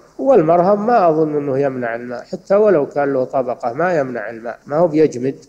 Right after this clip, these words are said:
اللي يمنع الماء الذي يتجمد ييبس، أما المرهم فهو شيء لا ي-، يتجمد ولا ييبس، ينفذ الماء م-، معه، ي-،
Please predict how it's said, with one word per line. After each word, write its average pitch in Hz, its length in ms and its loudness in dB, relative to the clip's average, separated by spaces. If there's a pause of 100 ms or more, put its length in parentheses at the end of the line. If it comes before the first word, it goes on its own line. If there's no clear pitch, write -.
(100)
اللي 131 160 -6
يمنع 151 340 0
الماء 156 320 -2
الذي 170 280 0
يتجمد 160 680 -2
ييبس، 127 640 -2 (720)
أما 151 180 -4
المرهم 180 460 0
فهو 175 300 0
شيء 165 400 0
لا 151 460 -6
ي-، 123 280 -2 (200)
يتجمد 123 640 -4 (240)
ولا 151 180 -2
ييبس، 135 560 -2 (520)
ينفذ 175 420 0
الماء 135 420 -2 (200)
م-، 139 260 -6
معه، 117 360 -4
ي-، 147 140 -4